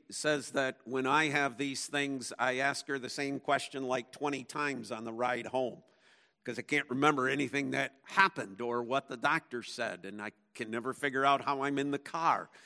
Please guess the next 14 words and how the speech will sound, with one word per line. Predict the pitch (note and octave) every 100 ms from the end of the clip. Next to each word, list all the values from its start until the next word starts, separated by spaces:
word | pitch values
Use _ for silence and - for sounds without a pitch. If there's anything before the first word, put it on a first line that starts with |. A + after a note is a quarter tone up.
| -
even | B2 B2+ C3
though | C3 C3+
I've | B2+ -
drank | B2+ C#3 C#3+
juice | G#2+ D#3 D#3+ C3 A2+
and | A2
had | C3 A2+
cookies. | F3+ - B2+ - - - _ -
Jesus | C4+ D4+ A#3 C4 -
wants | B3 A#3 - -
none | G#3 B3+ C4+ B3+
of | G3+
that. | D3 A2 -
Why? | F3+ A#3+ A3+ -